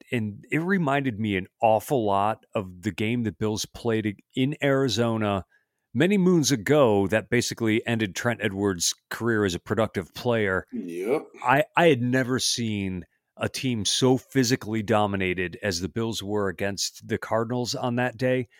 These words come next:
Speaker 1: And I was a little concerned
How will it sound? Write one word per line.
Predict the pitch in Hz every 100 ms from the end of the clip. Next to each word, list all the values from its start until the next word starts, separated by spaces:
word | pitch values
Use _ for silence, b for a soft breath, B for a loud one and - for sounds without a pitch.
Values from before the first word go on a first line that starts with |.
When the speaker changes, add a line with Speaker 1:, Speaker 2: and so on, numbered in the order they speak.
| b b b -
Speaker 1:
And | 107 - -
I | 190
was | 226 269
a | 180
little | 107 123 147
concerned | - 110 - 120 147 107 87